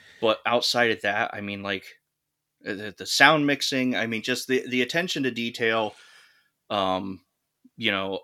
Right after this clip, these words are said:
I, I wish they had chosen the Venkman hero to base everything off of instead of the superhero, just 'cause it, it made a Aberration proton pack seem like it was the baseline for all the builds. And I was just like,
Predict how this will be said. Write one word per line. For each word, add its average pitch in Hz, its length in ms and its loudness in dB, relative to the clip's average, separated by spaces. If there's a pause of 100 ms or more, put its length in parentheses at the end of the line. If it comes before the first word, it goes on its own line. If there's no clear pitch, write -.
I, 104 320 2
I 113 120 4
wish 120 340 0
they 117 160 2
had 107 260 0
chosen 107 680 -2
the 101 100 -4
Venkman 107 480 -2
hero 120 480 0 (640)
to 110 80 -2
base 107 260 2
everything 107 440 -2
off 104 240 -2
of 107 160 -2
instead 101 320 -4
of 104 40 -6
the 101 60 -4
superhero, 107 880 -4
just - 240 -4
'cause 101 320 0 (480)
it, 104 320 0
it 113 160 -4
made 110 460 2 (140)
a 98 440 0 (380)
Aberration 104 640 0
proton 104 480 -4
pack - 460 -2 (960)
seem 110 300 -2
like 98 200 0
it 101 40 0
was 95 140 -4
the 107 80 -8
baseline 117 640 2
for 120 200 -4
all 110 100 4
the 110 100 -2
builds. 127 400 0
And 123 80 -4
I 113 40 -2
was 107 100 -4
just 113 160 -4
like, 120 180 0